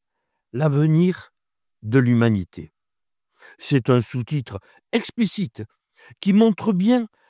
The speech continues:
les dangers environnementaux qui menacent l'océan. Chaque année, ce sont près de huit millions de tonnes de déchets plastiques qui se déversent dans l'océan. Ces débris ont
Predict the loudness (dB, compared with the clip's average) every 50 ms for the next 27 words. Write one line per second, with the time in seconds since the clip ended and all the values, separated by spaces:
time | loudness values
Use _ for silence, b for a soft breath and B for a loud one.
0 | _ _ -6 -4 -2 0 2 4 4 4 2 0 -2 -2 -4 -4 -4 -6 _ _
1 | _ _ _ -4 -4 -2 -2 -2 -2 0 0 0 0 2 0 0 -2 -2 -4 -6
2 | -6 -6 -6 -6 -10 _ _ _ _ _ _ _ _ _ -4 0 2 4 4 4
3 | 4 2 0 -2 -4 -4 -2 -4 -4 -4 -4 -4 -4 -4 -6 -10 -18 _ _ _
4 | _ _ b b b b -6 -4 -2 0 2 2 2 2 0 -2 B B B B
5 | -4 -4 0 0 0 0 0 -2 -2 0 2 2 2 0 -2 -4 -6 -6 -6 -4
6 | -4 -2 0 0 0 2 0 0 -2 0 2 2 4 4 2 0 -2 b b b
7 | b b b -2 -2 -2 2 2 2 2 2 0 -2 -2 -4 -4 -6 _ -4 -2
8 | -2 -2 -4 -10 -4 -2 -2 -2 -2 -4 -10 -14 B B B B B _ -2 -2
9 | 0 2 0 0 2 2 2 0 2 0 -2 -4 -6 -8 -10 -8 -6 -4 -4 -4
10 | -4 -4 -6 -4 -4 -4 -4 -4 -8 B B B B B -4 0 2 2 4 2
11 | 2 0 -2 -2 -2 -2 -2 -2 -6 -10 _ _ _ _ _ _ _ _ _ _
12 | _ _ _ -2 0 0